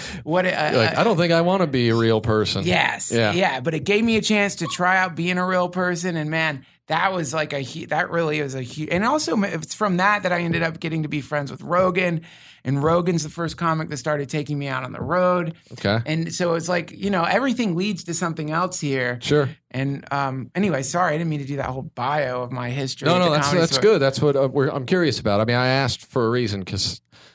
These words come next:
Speaker 2: a lot of what we do on this podcast is kind of talk about people's Comedy Store experience,
Speaker 1: Right.
Speaker 2: what it means to them and that. So this is kind of what I, I'm, I'm curious about. But I, I, it, to me, it's a fascinating path because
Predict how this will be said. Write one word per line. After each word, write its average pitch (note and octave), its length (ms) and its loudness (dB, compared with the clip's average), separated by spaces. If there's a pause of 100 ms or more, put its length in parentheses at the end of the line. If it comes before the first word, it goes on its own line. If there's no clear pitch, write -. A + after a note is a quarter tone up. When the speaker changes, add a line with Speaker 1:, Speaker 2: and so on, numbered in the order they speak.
(480)
Speaker 2:
a C3+ 80 0
lot C#3+ 240 4
of A#2+ 300 -4
what C3+ 240 0
we B2+ 100 2
do A#2 240 4
on G#2+ 160 0
this A2+ 140 0
podcast A2+ 640 0
is - 80 -4
kind A2 200 0
of G2+ 160 -4
talk A2 280 2
about G2 320 0 (200)
people's G#2+ 440 0
Comedy G#2+ 360 0
Store F#2+ 360 0
experience, F#2+ 800 -2
Speaker 1:
Right. B2 360 -2
Speaker 2:
what A#2+ 180 4
it G#2+ 60 -2
means A2 280 0
to G2+ 100 -2
them G2+ 260 2
and F#2+ 80 0
that. G2 300 0
So G2 300 0 (280)
this C3+ 200 4
is G#2+ 80 2
kind A#2 200 2
of G#2 60 -2
what G#2 140 4
I, G2+ 180 2
I'm, G#2 260 -2
I'm F2+ 200 -6
curious A#2 400 2
about. F2 340 2 (480)
But B2 140 2
I, B2+ 140 2
I, C3 200 0
it, D3 280 -4
to D3 100 4
me, E3 160 4
it's C#3+ 120 4
a B2+ 60 4
fascinating A#2+ 760 0
path C3 440 -2
because G#2+ 500 -4